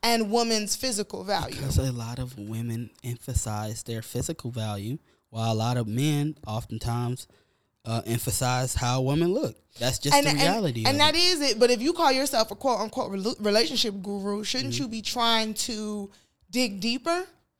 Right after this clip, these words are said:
Speaker 1: Shouldn't you be trying to find out some of the, the bigger things, right? Like, if a woman says,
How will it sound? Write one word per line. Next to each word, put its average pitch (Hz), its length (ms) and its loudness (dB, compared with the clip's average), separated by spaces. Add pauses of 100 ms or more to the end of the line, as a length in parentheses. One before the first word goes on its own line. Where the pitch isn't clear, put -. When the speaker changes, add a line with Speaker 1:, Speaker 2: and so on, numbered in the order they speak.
(160)
Speaker 1:
Shouldn't 302 280 2
you 302 60 0
be 262 100 -2
trying 277 240 4
to 233 80 2
find 247 320 2
out 220 160 2
some 247 180 -2
of 214 100 -2
the, 208 180 -2
the 202 140 -2
bigger 226 560 6
things, 294 560 -2
right? 233 240 4
Like, 226 160 2
if 226 100 -4
a 233 60 2
woman 294 300 -2
says, 247 380 0